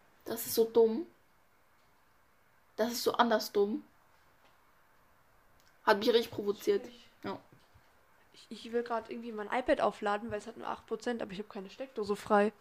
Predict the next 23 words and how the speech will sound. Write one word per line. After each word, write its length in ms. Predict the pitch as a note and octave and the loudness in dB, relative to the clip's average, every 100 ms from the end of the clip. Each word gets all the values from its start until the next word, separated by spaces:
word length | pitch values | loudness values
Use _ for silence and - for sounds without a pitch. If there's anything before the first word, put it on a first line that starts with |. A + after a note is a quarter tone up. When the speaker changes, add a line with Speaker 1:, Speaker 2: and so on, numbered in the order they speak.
| _ _ - | _ _ 0
Speaker 1:
Hm. 180 | A#3 - - - - - - | 0 0 -6 -10 -8 -10 0
Mein 360 | G#3+ A#3 C4 C#4 | 10 10 10 6
Handy 920 | C4+ B3+ B3+ C4 C4+ C#4 C#4 C#4 - - - | 2 2 2 0 0 0 0 0 -4 -10 -4
hat 320 | A3 A3+ - - | 0 0 0 -2
auch 220 | G#3 - | -2 -2
nur 140 | A3+ - | -8 -4
elf 220 | G3 A3+ | -4 -4
Prozent. 760 | - - - - A3 F#3 - - - _ _ _ - - - | -8 -10 -8 -6 -6 -4 -8 -10 -14 _ _ _ -20 -20 10
Oh, 240 | B3+ C4+ - - - | 12 12 10 -2 6
da 120 | C#4 | 6
bekomme 400 | C#4+ C#4 C#4+ C4+ | 6 6 8 8
ich 100 | B3+ | 6
WhatsApp-Nachrichten. 840 | B3 A#3 A#3+ G#3 G#3 G#3+ - G#3+ | 4 4 2 2 0 -2 -6 -8
Speaker 2:
Ich 180 | G#3+ G#3+ | -10 -10
zieh 140 | C4 | -16
einfach, 160 | A#3 - - - - - _ - - - - - _ _ _ - | -16 -16 -18 -20 -20 -20 _ -20 -20 -20 -20 -20 _ _ _ -20
ich 120 | A3+ - | -20 -18
zieh 160 | B3+ | -12
einfach 180 | A3+ A3+ A3 | -12 -12 -12
mein 120 | G#3+ | -12
Handy 280 | G#3+ A3+ G#3+ | -10 -8 -10
raus. 320 | G3 G3 - - | -8 -10 -12 -12
Huch. 160 | D#4 | -8